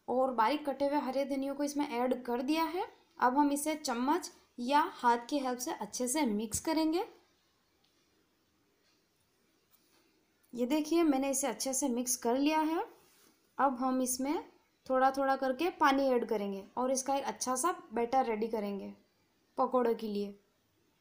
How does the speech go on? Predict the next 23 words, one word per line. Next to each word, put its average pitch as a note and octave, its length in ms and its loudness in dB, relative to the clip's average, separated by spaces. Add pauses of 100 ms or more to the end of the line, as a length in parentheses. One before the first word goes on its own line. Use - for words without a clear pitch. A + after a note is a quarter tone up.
(500)
हम D4 140 6
इसमें D#4+ 220 0
सारा C#4+ 260 4
पानी D#4 360 2
एक A3+ 160 -4
साथ D#4 180 4
ऐड D4+ 200 4
नहीं B3+ 300 2
करेंगे, D#4 340 2 (160)
थोड़ा C#4+ 200 6
थोड़ा D4 220 2
करके D4 260 0
ही D#4 60 0
हमें D#4 140 2
इसमें D#4 220 -2
पानी C4+ 280 2
डालना D4+ 260 2
है। F4 160 -2 (3500)
ये A#3+ 180 0
देखिए, D4 400 0 (220)
मैंने B3+ 260 0
इसका C#4 280 -2
एक C#4+ 280 0